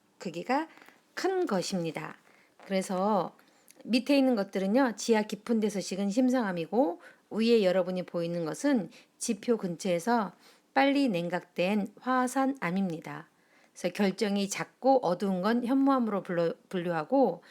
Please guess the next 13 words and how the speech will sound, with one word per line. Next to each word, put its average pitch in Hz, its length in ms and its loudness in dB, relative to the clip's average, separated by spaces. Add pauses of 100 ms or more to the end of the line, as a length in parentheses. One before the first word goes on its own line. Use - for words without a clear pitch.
(300)
결정이 190 560 -2
크고 311 560 -2 (540)
밝은 202 400 -2
색을 - 1400 -8
띠고 294 240 2
있는 220 200 2
것은 170 440 -2
저희가 190 340 -2
화강암으로 269 840 0
분류함-, 175 420 -8
하-, - 120 -8
분류하고 220 440 0
있습니다. 156 560 -10